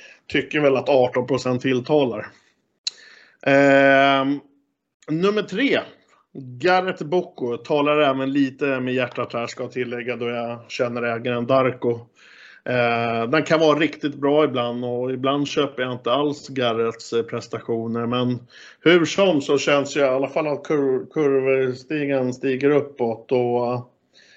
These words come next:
alla runt hästen tror på seger och, ja, jag börjar tro lite mer och mer och man drömmer om en ny start på, på Elitloppet. Sex, Brambling.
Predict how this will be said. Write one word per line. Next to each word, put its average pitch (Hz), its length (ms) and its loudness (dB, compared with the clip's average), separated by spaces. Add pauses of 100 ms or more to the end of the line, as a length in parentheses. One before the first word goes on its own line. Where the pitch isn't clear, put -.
(160)
alla 185 340 6
runt 202 200 4
hästen 185 320 2
tror 180 200 -2
på 170 120 -12
seger 165 460 -2
och, 180 100 4
ja, 185 220 2
jag 214 160 -2
börjar 240 220 -2
tro 233 240 -6
lite 208 300 -2
mer 180 240 2
och 156 80 0
mer 165 220 0
och 139 480 2
man 147 160 0
drömmer 160 340 2
om 156 100 0
en 147 120 0
ny 143 160 0
start 143 680 0
på, 120 540 2
på 139 60 2
Elitloppet. 120 600 -2 (1300)
Sex, 220 240 4 (440)
Brambling. 143 920 -2